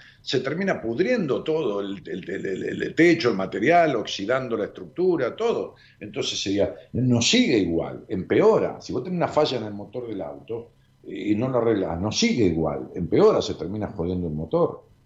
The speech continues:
Entonces, lógicamente que vas a estar peor. Entonces, sentate con tu terapeuta y habla con tu terapeuta, porque vos recién empezás, ¿yo qué te voy a decir?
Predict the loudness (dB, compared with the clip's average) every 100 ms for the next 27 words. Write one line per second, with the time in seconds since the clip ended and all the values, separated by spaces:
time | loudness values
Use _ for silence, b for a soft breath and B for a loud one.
0 | -8 -2 -2 0 0 0 2 4 4 2
1 | -4 -6 -6 -6 -4 -4 -4 -8 _ _
2 | _ _ -6 0 0 2 4 4 6 4
3 | 2 0 -2 0 0 -2 -4 -2 -2 -4
4 | -6 -6 -2 0 4 4 2 -8 -12 -12
5 | -8 -6 -6 -2 -2 -4 -10 -10 -2 0
6 | 4 4 4 -4 -6 -4 -2 -2 -4 -8